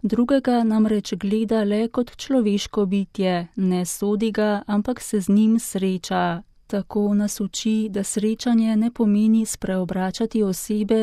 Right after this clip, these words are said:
jim nekaj razlagati, ampak nanje gledati kot Jezus, kar pomeni s pogledom nežnosti, dobrohotnosti, ljubezni.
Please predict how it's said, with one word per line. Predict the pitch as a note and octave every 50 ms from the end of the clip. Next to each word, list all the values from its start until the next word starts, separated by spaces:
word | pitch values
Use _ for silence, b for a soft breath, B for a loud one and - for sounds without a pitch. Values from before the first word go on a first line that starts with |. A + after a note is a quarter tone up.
| G#3+ G3+
jim | F#3+ F#3+ F#3+ F#3 F#3
nekaj | G3 G#3 A3 - - G#3+ G3 F#3+
razlagati, | F#3 F#3 F3+ F3 F#3 F#3 F#3 F#3 F#3+ G3 G#3 G3+ - A3+ A3 G#3+ G#3+ - - -
ampak | - G#3 G#3+ G#3+ - A3+ A3 G#3+ - -
nanje | - G#3 G#3 G#3+ A3+ A#3 A#3+ B3+ B3+ A#3+ A3
gledati | F#3 G#3 G3+ A3 A3+ C4 B3+ B3+ - B3+ A#3+
kot | A#3+ - C4 A#3+ - -
Jezus, | G#3+ G#3+ G#3+ G#3+ G3+ - F#3+ F#3 F3+ - - -
kar | - - - G3 F#3 F#3
pomeni | F3 - F#3 F#3 F#3 G3 G#3 G#3 G#3 G#3+ G#3+ G#3+ G#3 -
s | - -
pogledom | - - B3+ G#3+ G3 G#3 G#3 G3+ F3 F#3 F3+ F3+ F3+ F#3
nežnosti, | F#3+ G3 G#3 G#3 - G#3+ G#3 G3+ - - A3+ A3 A3 G#3
dobrohotnosti, | F#3+ F#3 F#3 F3 F3+ F3+ F3+ - - F#3 F#3 F#3 F#3 - - G#3+ G#3 - - - A3 G#3+ G#3+ G#3
ljubezni. | A3+ A3+ G#3+ G#3+ G#3+ A3 G#3 F3+ G3 F#3+ F#3 F#3 F3+ - - F#3+ F#3+ F#3 F#3 F3+ F3+